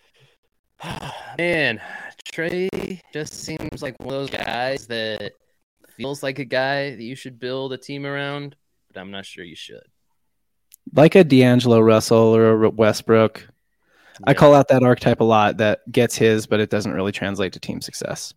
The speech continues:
Speaker 1: Although I would say maybe compared to those guys, I mean,
Speaker 2: Seems a
Speaker 1: I
Speaker 2: little
Speaker 1: think compared
Speaker 2: better
Speaker 1: to
Speaker 2: than
Speaker 1: both
Speaker 2: them.
Speaker 1: those, he's younger, so, you know, you don't wanna say, like, you know, his destiny is decided, but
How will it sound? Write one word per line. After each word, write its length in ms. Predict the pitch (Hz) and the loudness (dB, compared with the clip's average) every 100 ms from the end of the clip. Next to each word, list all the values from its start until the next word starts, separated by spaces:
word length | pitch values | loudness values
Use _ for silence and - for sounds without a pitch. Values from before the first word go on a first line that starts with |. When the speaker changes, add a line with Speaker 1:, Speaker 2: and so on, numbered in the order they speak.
| _ | _
Speaker 1:
Although 260 | 147 147 165 | -4 -2 0
I 60 | 156 | -2
would 260 | 180 185 | -2 -4
say 600 | - 156 143 139 131 113 _ | -4 -4 -2 -4 -8 -12 _
maybe 320 | 131 139 135 131 | -10 -8 -8 -10
compared 400 | 127 120 127 117 | -12 -8 -8 -8
to 60 | |
those 300 | 113 117 113 | -8 -8 -8
guys, 880 | 110 113 113 110 110 110 - - - _ _ _ _ | -6 -4 -2 -2 -6 -8 -14 -20 -20 _ _ _ _
I 40 | 117 | -6
mean, 40 | |
Speaker 2:
Seems 80 | 117 107 | -2 -2
a 40 | |
Speaker 1:
I 20 | |
Speaker 2:
little 60 | 101 | -2
Speaker 1:
think 140 | 92 | -4
compared 120 | 92 92 | -4 -4
Speaker 2:
better 60 | 95 | -4
Speaker 1:
to 20 | |
Speaker 2:
than 80 | 92 | -6
Speaker 1:
both 140 | 107 | -10
Speaker 2:
them. 100 | 113 | -10
Speaker 1:
those, 80 | 92 | -10
he's 240 | 135 117 | -12 -6
younger, 360 | 131 143 143 156 | -4 -4 -4 -6
so, 640 | - 135 127 123 120 117 - | -6 -4 -2 -2 -6 -10 -10
you 100 | 135 | -10
know, 80 | 113 | -8
you 120 | 117 | -8
don't 120 | 113 | -8
wanna 240 | 117 113 107 | -10 -10 -10
say, 200 | 113 101 | -8 -8
like, 400 | 98 95 - _ _ _ _ _ _ _ _ - _ | -8 -10 -16 _ _ _ _ _ _ _ _ -20 _
you 140 | 117 101 | -14 -12
know, 180 | 92 _ _ _ _ _ _ _ _ _ | -14 _ _ _ _ _ _ _ _ _
his 180 | 104 95 | -20 -12
destiny 400 | 107 - 107 101 | -12 -12 -14 -14
is 80 | 95 | -14
decided, 580 | - - 104 113 156 _ _ | -14 -8 -6 -6 -10 _ _
but 420 | 98 98 - - | -12 -10 -12 -18